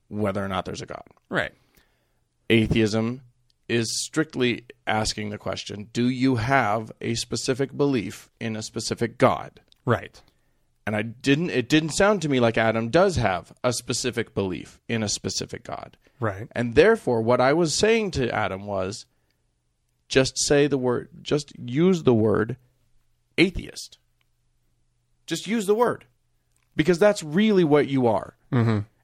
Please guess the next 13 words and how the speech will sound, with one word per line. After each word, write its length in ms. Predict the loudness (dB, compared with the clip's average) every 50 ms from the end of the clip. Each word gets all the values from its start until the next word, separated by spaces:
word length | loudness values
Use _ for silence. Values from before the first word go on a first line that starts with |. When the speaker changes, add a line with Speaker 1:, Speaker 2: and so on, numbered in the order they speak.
| _
Speaker 1:
It's 200 | 0 0 0 2
not 200 | 2 2 2 2
that 100 | 2 2
I'm 120 | 2 2 2
saying 280 | 2 2 2 2 2
pick 180 | 0 -2 -4 -4
a 40 | -4
side. 320 | -2 0 2 2 2 0 0
I 60 | 0
don't 160 | 0 -2 -4
give 100 | -4 -6
a 60 | -6
shit. 340 | -8 -6 -6 -6 -6 -6